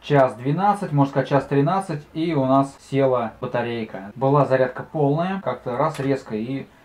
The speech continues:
батарейка села. Батарейка у нас не оригинальная, батарейка фирмы Batmax. Продержалась час двенадцать пятьдесят семь, час тринадцать. На записи в формате Full H D тысяча восемьдесят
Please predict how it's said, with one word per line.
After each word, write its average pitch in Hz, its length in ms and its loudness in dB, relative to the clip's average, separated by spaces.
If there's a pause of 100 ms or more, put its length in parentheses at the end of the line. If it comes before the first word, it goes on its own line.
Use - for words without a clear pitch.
(360)
батарейка 139 560 0
села. 113 480 0
Батарейка 139 600 2
у 117 60 -6
нас 117 360 -4
не 143 240 -2
оригинальная, 131 680 0
батарейка 117 500 -8
фирмы 110 500 -4 (100)
Batmax. 123 680 -4 (180)
Продержалась 135 880 2 (560)
час 147 480 0 (200)
двенадцать 117 680 -6 (480)
пятьдесят 110 540 -8
семь, 110 300 -8 (100)
час 147 320 0
тринадцать. 135 580 -2
На 135 260 2
записи 131 640 0 (100)
в - 40 -20
формате 117 600 -2 (100)
Full 123 260 0
H 113 200 -6
D 110 180 -4 (140)
тысяча 110 500 -8
восемьдесят 101 800 -10